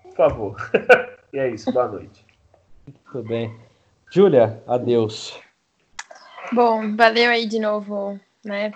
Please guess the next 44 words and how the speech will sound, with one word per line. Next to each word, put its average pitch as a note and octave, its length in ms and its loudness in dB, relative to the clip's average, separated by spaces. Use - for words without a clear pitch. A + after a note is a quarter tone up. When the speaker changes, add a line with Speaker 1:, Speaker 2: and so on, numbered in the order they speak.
Speaker 3:
pelo, G3+ 440 -2
pelo F4 260 -2
convite, A3 420 2
né, A3+ 140 4
que A#3 100 -4
agora G#3+ 380 0
eu A3+ 60 -4
também G#3+ 340 -6
tô A3+ 100 -8
aqui A3 240 -8
toda G#3+ 220 -6
semana. G#3+ 400 0
Speaker 2:
Não, C#3+ 80 4
não B2 80 -6
con-, B2 240 -2
é A#2 100 -2
convite C#3+ 560 0
não, D#3+ 240 4
agora A#2 240 4
é E3+ 60 4
obrigação B3 480 0
tua D#3+ 240 0
mesmo. G#2 160 -4
Speaker 3:
Obrigação, A#3+ 680 2
né, G#3+ 140 0
bati G#3+ 200 6
até A3 280 4
ponto A#3 340 -4
hoje, G3+ 340 -6
na A3 260 0
hora. F#3+ 320 0
Speaker 2:
Isso, C3 480 2
exa-, A#2 180 4
Speaker 3:
E B2 60 4
Speaker 2:
exatamente. B2 520 4
Foi C3 120 0
muito E3+ 360 0
melhor A3 240 6
que G#3+ 120 2
muita A#3 280 2
gente G#3+ 200 -4
que G#3+ 100 2
tá F#3+ 140 6
aqui, A3+ 340 0